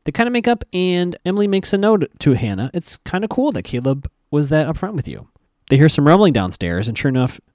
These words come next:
uh, Mom and Dad come home, and they are drunk as fuck, and they have a smooch, so ring that bell. And I was like, "Did, does Hannah and Emily see that?" I'm like, "Nope, they don't see it." Oh, yes, they do. They finally do see, uh, them smooching, which, of course, we all knew that was coming a mile away.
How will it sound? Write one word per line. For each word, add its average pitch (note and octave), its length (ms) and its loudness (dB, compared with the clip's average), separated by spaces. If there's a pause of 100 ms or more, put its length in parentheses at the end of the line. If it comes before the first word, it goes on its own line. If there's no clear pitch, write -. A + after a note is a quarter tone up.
(140)
uh, G#2+ 220 0
Mom D3+ 300 0
and C#3+ 80 -2
Dad B2 400 0
come G#2+ 180 -6
home, G2 460 -6 (380)
and A2 120 -4
they A#2+ 80 2
are B2+ 100 2
drunk B2 480 -2
as A2+ 360 0 (120)
fuck, G#2 760 0 (260)
and A#2 180 -2
they A#2+ 40 2
have C3 180 2
a - 20 2
smooch, - 540 2
so - 160 -8
ring G#2+ 160 -4
that D3+ 180 -4
bell. G#2+ 360 -4 (360)
And C3 60 0
I C3+ 40 2
was B2+ 60 0
like, B2 120 0
"Did, C#3+ 240 0 (100)
does C3+ 200 4
Hannah D#3 200 4
and D3 100 2
Emily D3 200 2
see E3+ 180 2
that?" F#3+ 200 2
I'm C#3+ 60 -8
like, B2 140 -2
"Nope, G3 200 2
they D#3 80 -4
don't F3 120 -4
see G3 80 -4
it." E3 80 -4
Oh, C#3 140 -4
yes, A2 240 -10
they G2 100 -8
do. - 180 -16
They G#2 120 -10
finally B2 260 -6
do A2+ 300 -4
see, G2+ 400 -6
uh, F#2 320 -6 (180)
them G2 140 -8
smooching, E3+ 500 4
which, B2+ 320 -2
of A#2+ 140 -10
course, G#2+ 260 -4
we G#2+ 140 -2
all G2 180 -2
knew F#2+ 160 -6
that F#2 300 -6
was G#2 100 -12
coming D#3+ 320 -2
a A#2 40 -4
mile F2+ 220 -8
away. G3 360 -2